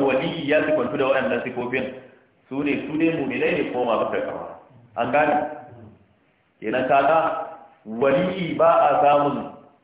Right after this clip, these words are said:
waliyi cikin waɗanda ba mu'minai ba. Ko? Haka nan ba a samun waliyi cikin waɗanda ba taqiyai ba. Duk wanda ka ganshi da wata alama ta rashin imani, to kamar cire shi a cikin layin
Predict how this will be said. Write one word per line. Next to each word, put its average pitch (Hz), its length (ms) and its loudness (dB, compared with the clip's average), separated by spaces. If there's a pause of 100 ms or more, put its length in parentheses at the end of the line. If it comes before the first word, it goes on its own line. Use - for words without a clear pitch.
(560)
waliyi 120 560 -2
cikin 123 320 -4
waɗanda 117 320 0
ba 92 160 0
mu'minai 92 320 -4
ba. 95 80 -10 (680)
Ko? - 380 -6 (1200)
Haka 160 240 0
nan - 240 0
ba 156 80 4
a 156 220 4 (100)
samun 143 400 2
waliyi 143 480 -2
cikin 143 160 -4
waɗanda 147 400 0
ba 156 160 2
taqiyai 113 480 -2
ba. 113 320 -2 (840)
Duk 185 160 -2
wanda 214 240 0
ka 165 80 2
ganshi 170 320 2
da 139 160 2
wata 151 160 0
alama 156 480 4
ta 143 160 0
rashin 143 320 -4
imani, 147 480 0
to 143 80 -6
kamar 139 400 0
cire 160 160 -2
shi 143 160 0
a - 160 0
cikin 127 160 -4
layin 139 400 2